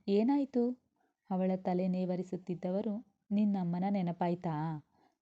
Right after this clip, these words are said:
ಗಾಬರಿಯಾದರೂ ತೋರ್ಗೊಡಲಿಲ್ಲ. ಸತತ ಹತ್ತು ನಿಮಿಷ ಅವರನ್ನ ತಬ್ಬಿಕೊಂಡು ಅತ್ತವಳು ಅವರಿಂದ ದೂರ ಸರಿದು ಕೂತಳು.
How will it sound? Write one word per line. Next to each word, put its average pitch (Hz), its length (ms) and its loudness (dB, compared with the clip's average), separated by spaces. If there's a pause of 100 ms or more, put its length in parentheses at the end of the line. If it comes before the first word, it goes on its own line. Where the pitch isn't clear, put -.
ಗಾಬರಿಯಾದರೂ 180 760 -2
ತೋರ್ಗೊಡಲಿಲ್ಲ. 170 760 -2 (720)
ಸತತ 196 320 -2
ಹತ್ತು 185 360 -4
ನಿಮಿಷ 202 340 0 (120)
ಅವರನ್ನ 190 360 0
ತಬ್ಬಿಕೊಂಡು 190 640 -2
ಅತ್ತವಳು 190 800 -2
ಅವರಿಂದ 190 340 0
ದೂರ 196 380 0
ಸರಿದು 190 400 -2
ಕೂತಳು. 180 540 -4